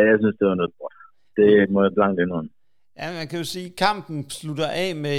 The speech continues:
Speaker 2: jeg ved ikke, om man skal kalde det et powder punch fra, øh, Benny Barkus,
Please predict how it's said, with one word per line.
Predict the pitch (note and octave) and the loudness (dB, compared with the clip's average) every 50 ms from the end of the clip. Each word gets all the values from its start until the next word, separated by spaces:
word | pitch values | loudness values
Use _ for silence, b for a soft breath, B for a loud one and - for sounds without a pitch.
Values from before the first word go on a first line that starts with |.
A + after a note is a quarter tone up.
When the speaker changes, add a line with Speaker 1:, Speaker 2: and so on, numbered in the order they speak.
| C#3 C#3 | -2 -2
Speaker 2:
jeg | D3 D3 | -4 -2
ved | E3+ F#3 F3+ F3+ | -2 0 0 -2
ikke, | F3 F3 | -2 -4
om | D#3 D3 C#3 | -4 -4 -6
man | C3+ C3 A#2 A2 - | -6 -8 -8 -8 -8
skal | - D#3+ D3 - - | -8 -10 -10 -8 -6
kalde | C#3 C#3+ C#3 | -6 -6 -4
det | C3+ C#3 C#3 | -6 -8 -8
et | C#3 - - - | -10 -6 -2 0
powder | C3+ D3+ F3+ G3 F#3 C3 - - - | 0 2 0 -2 -6 -10 -8 -8 -8
punch | C#3+ C#3+ C#3 C#3 - - - - _ _ _ _ | -8 -8 -8 -10 -12 -14 -16 -18 _ _ _ _
fra, | C#3 C3 B2 A#2+ A#2+ A#2+ A#2+ A#2 | -12 -10 -8 -8 -8 -10 -10 -10
øh, | A#2 A#2+ A#2+ A#2 A#2 A2+ A2+ A2+ A2 - _ _ _ _ _ _ _ | -8 -8 -8 -8 -10 -10 -10 -12 -12 -16 _ _ _ _ _ _ _
Benny | D#3 D3+ C3+ B2+ C3 - - | -10 -8 -6 -6 -6 -4 -2
Barkus, | C#3 C#3+ D#3+ D3+ - C#3+ A#2 - | -2 -2 -2 -4 -8 -12 -12 -12